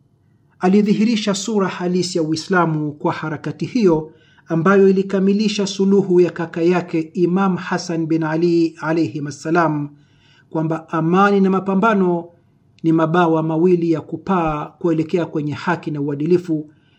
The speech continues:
na sio masuala mawili yanayogongana, bali yanakamilishana. Imam Hussein alayhi salam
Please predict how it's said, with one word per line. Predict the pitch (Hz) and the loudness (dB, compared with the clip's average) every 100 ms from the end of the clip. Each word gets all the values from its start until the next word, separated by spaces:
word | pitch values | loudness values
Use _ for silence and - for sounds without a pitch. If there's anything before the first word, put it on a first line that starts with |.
| _ - | _ 0
na | 190 | 0
sio | 190 294 202 | 2 0 0
masuala | 156 - 185 180 170 160 160 151 - - | -2 -4 0 2 2 0 -2 -6 -8 -6
mawili | 156 156 175 220 196 | -4 0 2 2 2
yanayogongana, | 180 165 160 151 151 175 156 147 139 143 _ _ _ _ - | 2 2 0 -2 -2 0 0 -2 -6 -12 _ _ _ _ -8
bali | 131 165 156 143 143 139 - _ _ _ _ - | -2 0 0 0 -2 -4 -10 _ _ _ _ -2
yanakamilishana. | 160 151 143 143 135 139 - 151 151 - _ _ _ _ _ _ _ _ _ _ _ _ _ _ | -2 0 -4 -8 -6 -6 -8 -10 -12 -16 _ _ _ _ _ _ _ _ _ _ _ _ _ _
Imam | 170 175 165 | 2 2 0
Hussein | 165 160 - 175 165 | -2 -4 0 2 2
alayhi | 151 151 143 160 | -2 -4 -6 -10
salam | - 156 165 156 151 147 | -8 -2 0 0 -2 -4